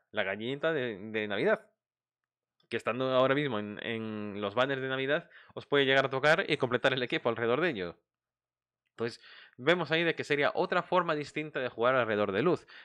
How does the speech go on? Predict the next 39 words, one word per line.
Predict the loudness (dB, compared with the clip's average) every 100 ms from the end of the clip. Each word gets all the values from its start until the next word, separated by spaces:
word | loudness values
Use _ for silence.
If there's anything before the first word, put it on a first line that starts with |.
| _
Teníamos | -2 2 2 0
luz | 2 2 2 0
a | 0 2 2 2
través | 0 0 0
de | -4 -4
bufar | -8 -6 -2 4 4
a |
un | 4 2
bicho | -4 -2 -6
y |
pegar | -4 -4 -4
muchas | -4 -6 -2
veces, | -2 -2 -6
como | -6 -4
era | 0 0 0 -4 _ _ _ _ _ _ _ -14
el | -12 -6
combo | -6 -6
con | -8
lo | -8
de | -6
Halloween. | 0 2 2 0 -4 -12 -20 -20 _
Tenemos | -6 -4 -4
también | -2 2 2 0 -6 -18 -14
el | -6
tema | -2 2 2
de |
hacer | 2 2 -2
mucho | -2 -8 -4
daño | -4 -4
en | -6
general, | -6 0 2 2 0 _ _
eh, | -10 -8 -6
que | -4
teníamos | -2 -2 -2
ahí | 0 0 0
con | -2 0 -4 -10 -14 -20 _ _
el, | -4 -2 -2 -2 -4 -6 -8 -10 -14 _ _ _
en | -10
Nehan, | -4 -4 -2 -6 -8